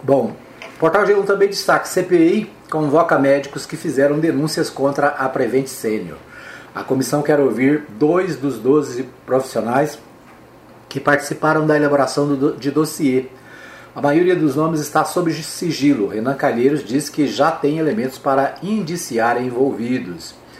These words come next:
A C P I da covid apurou, aprovou nesta quinta-feira, dia trinta, a convocação dos médicos Jorge Pompert e Andresa,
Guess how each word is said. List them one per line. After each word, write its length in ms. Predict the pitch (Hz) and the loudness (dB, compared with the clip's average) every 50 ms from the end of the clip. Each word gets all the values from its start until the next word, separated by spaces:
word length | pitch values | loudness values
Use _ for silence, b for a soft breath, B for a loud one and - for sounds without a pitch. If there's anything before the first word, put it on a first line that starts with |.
| B B B B B B B B B | B B B B B B B B B
A 80 | 113 | -10
C 180 | 110 - - 139 | -6 0 0 0
P 120 | 135 - | 0 2
I 60 | 131 131 | 0 2
da 120 | 135 131 | 2 0
covid 380 | - - 135 107 117 139 135 165 | 2 2 0 2 0 0 2 0
apurou, 500 | 147 - - 143 131 123 127 131 139 131 | 0 2 0 0 2 4 2 2 2 2
aprovou 480 | 123 - 135 131 117 101 113 131 127 | -2 0 0 0 0 2 2 2 2
nesta 300 | 117 123 131 - - 127 | 2 -2 -2 -4 -6 -8
quinta-feira, 580 | - - 139 131 - 117 - - - 139 139 127 | -8 -8 -8 -4 -4 -4 -4 2 2 2 2 4
dia 160 | 104 113 107 | 2 0 -2
trinta, 440 | - - 120 143 175 180 - - - | -2 -4 -6 -6 -6 -6 -4 -6 -4
a 160 | - - 127 | -2 -4 -4
convocação 600 | - - 139 143 151 151 139 120 117 - 139 143 | -2 -2 0 0 0 2 2 0 0 0 -2 -2
dos 160 | 147 143 127 120 | 0 -2 -2 -2
médicos 600 | 117 117 113 107 104 92 - - - 87 - - - - - - - - - - - - - - - - - - - - - - - - | 0 0 0 0 0 -4 -8 -14 -16 -18 -18 -18 -20 -20 -20 -20 -20 -20 -20 -20 -20 -20 -20 -20 -20 -20 -20 -20 -20 -20 -20 -20 -20 -16
Jorge 800 | 131 - - - 113 131 139 151 165 180 175 156 156 175 175 175 - - - - - - | -12 -10 -8 -4 0 2 2 4 4 2 0 -2 -2 -4 -4 -6 -6 -14 -20 -20 -20 -10
Pompert 800 | - - 170 196 180 - 180 156 165 170 165 165 - - - - - - | -8 -8 -6 -6 -6 -4 -2 0 0 0 -2 -6 -10 -18 -18 -18 -16 -6
e 140 | 117 131 | 0 0
Andresa, 760 | 143 131 113 107 107 123 135 139 135 131 139 143 147 147 143 | 0 0 0 0 0 2 2 2 0 0 0 0 0 0 -2